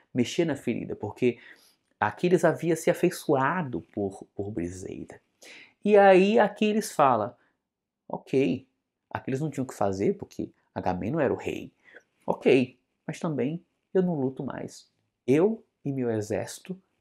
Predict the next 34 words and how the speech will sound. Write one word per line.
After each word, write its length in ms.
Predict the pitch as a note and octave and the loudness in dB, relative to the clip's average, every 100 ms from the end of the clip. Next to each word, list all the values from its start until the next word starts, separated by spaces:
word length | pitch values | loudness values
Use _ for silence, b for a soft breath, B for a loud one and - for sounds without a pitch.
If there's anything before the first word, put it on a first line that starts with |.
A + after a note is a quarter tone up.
| - | -8
não 220 | C3+ D#3 | -4 -4
vamos 400 | B2 B2 D3+ C#3+ | -2 -4 -4 -6
mais 240 | B2 A#2+ | -6 -6
lutar." 440 | - - - - - _ - | -10 -10 -10 -10 -16 _ -8
O 80 | |
exército 380 | G2 G2+ G2 A#2 | -4 -4 -4 -8
de 100 | G#2+ | -8
Aquiles 320 | G2 A2+ A2 | -8 -8 -8
eram 200 | A2+ A2+ | -6 -8
os 240 | G#2+ - _ - | -10 -14 _ -12
mirmidões. 1000 | G2+ D#3+ D3+ C3 A2+ E2 F2 - - _ _ _ _ _ _ - B B B B B _ _ _ | -6 -6 -4 -6 -6 -8 -10 -12 -16 _ _ _ _ _ _ -20 B B B B B _ _ _
Por 140 | B2 D#3 | 2 4
isso 160 | E3 | 4
que 100 | E3 | 2
a 80 | C3 | 4
obra 220 | C3+ C#3 | 4 4
começa 480 | - A#2 A#2+ C3 C#3 | 0 0 0 0 -6
com 320 | - C#3 C#3+ | -8 -6 -2
a 280 | C3+ C3 - _ | 0 -2 -4 _
ira 260 | G3+ A#3+ G3 | 0 2 2
de 120 | F3+ | 0
Aquiles, 680 | - - G2 F2+ - - - _ _ _ | -8 -10 -10 -8 -12 -14 -20 _ _ _
porque 320 | - - F2 | -16 -6 -4
Aquiles 460 | F2+ - B2+ C3 - | -2 -4 -4 -4 -4
fica 220 | C3 E3+ | 0 4
irado 540 | C3+ B2 C3 F#3 D4 b b b | 6 6 4 0 -4 b b b
porque 220 | B2 - | -6 0
a 40 | B2 | 0
escrava 440 | - B2 A#2+ B2+ | 0 -2 0 0
dele 280 | A#2 A2 B2 | 0 -2 -2
é 20 | |
a 40 | C3+ | -4
tomada 440 | C#3+ B2 A#2+ D3 | -4 -4 -4 -6
dele. 380 | C3 G2 F#2+ | -2 -2 -2